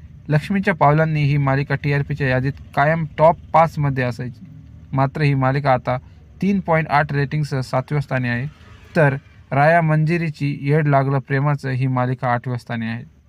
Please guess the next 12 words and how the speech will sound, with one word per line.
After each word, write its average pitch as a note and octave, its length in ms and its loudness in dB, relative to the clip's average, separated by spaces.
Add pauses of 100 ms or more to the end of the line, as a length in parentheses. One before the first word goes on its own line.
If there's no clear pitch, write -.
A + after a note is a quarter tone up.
मराठी G#3 320 2
मालिकांचा F3 500 0
टीआरपी C3 300 -2
बघूया. A#2+ 320 -6 (440)
एक E3+ 180 -2
नंबरला B2+ 420 0 (120)
ठरलं C3 320 -2
तर B2 100 -2
मग C3 180 -2 (120)
पाच A#2+ 180 0
पॉइंट A#2+ 260 -6
सात, C3 200 -2